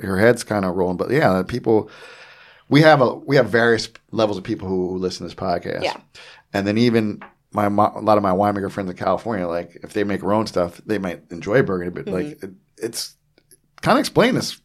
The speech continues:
Speaker 1: Th-, th-, like you said, it's so old. Um, and what has happened generationally, like, people, I believe,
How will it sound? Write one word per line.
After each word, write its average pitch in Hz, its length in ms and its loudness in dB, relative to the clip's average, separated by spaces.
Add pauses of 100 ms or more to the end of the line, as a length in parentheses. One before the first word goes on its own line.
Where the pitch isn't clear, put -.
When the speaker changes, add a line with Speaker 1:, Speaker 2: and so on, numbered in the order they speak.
(120)
Speaker 1:
Th-, - 120 -8
th-, 107 280 -10
like 107 180 -2
you 113 60 -8
said, - 160 -4
it's - 120 -8
so 151 240 4
old. 123 460 4 (1300)
Um, 101 460 -4 (420)
and 104 180 -4
what 120 100 4
has 113 120 2
happened 120 400 2
generationally, 107 500 0
like, 90 300 -4
people, 92 800 -2 (640)
I 90 60 -6
believe, 98 520 0